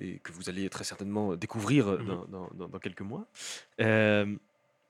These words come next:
Speaker 1: parce que c'est un moment un peu privilégié, dans lequel on apprend, dans lequel on rencontre des gens et dans lequel on se construit. Et c'est un moment un peu, un peu à part. Malheureusement, depuis plusieurs années, peut-être même plusieurs décennies, euh,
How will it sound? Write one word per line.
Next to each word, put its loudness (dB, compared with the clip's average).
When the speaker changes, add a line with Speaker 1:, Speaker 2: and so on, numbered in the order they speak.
Speaker 1:
parce -6
que 8
c'est -4
un 0
moment 6
un 4
peu 2
privilégié, 0
dans -8
lequel -6
on -6
apprend, -4
dans -4
lequel -4
on -2
rencontre -2
des -2
gens -4
et -8
dans -12
lequel -6
on -6
se -12
construit. -8
Et 6
c'est 2
un 4
moment 4
un 2
peu, 0
un -8
peu -6
à -6
part. -12
Malheureusement, 8
depuis -2
plusieurs 0
années, -2
peut-être -16
même -8
plusieurs -8
décennies, -10
euh, 2